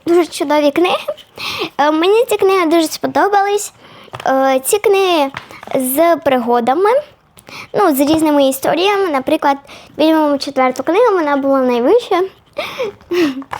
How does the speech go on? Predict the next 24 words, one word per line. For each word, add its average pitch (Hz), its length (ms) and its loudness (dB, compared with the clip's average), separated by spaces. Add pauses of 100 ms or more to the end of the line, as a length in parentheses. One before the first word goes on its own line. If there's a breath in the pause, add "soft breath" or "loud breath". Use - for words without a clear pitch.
(880 loud breath)
Ось. 254 340 0 (360 loud breath)
Це - 140 0 (280)
про 311 340 2
відпустку 269 600 -2 (580 loud breath)
картонівців. 285 680 -2 (180)
Картонівці — 427 680 0
це 285 100 -4
мишки, 240 420 -4 (520 loud breath)
типу 320 280 2
люди, 247 340 2 (460 loud breath)
які 285 380 2
жили 285 400 4
в 247 40 0
місті 302 580 0
з 494 80 -8
картону. 220 560 -2 (720 loud breath)
І 294 100 0
тому 330 300 2
вони 427 220 2
були 330 240 2
картонівці. 226 720 -4 (720 loud breath)
Ось. 269 440 0 (840 loud breath)
Е, 285 240 2
вони 311 280 0